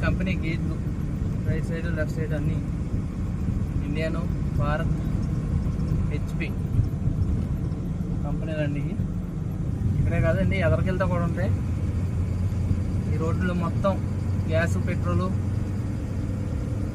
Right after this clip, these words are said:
వీళ్ళకి సంబంధించిన కంపెనీలు అండి. హెచ్పి, భారత్, ఇండియన్, మొత్తం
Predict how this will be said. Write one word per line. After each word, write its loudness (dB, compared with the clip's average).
వీళ్ళకి 0
సంబంధించిన 2
కంపెనీలు 2
అండి. 2
హెచ్పి, -2
భారత్, 2
ఇండియన్, 0
మొత్తం 0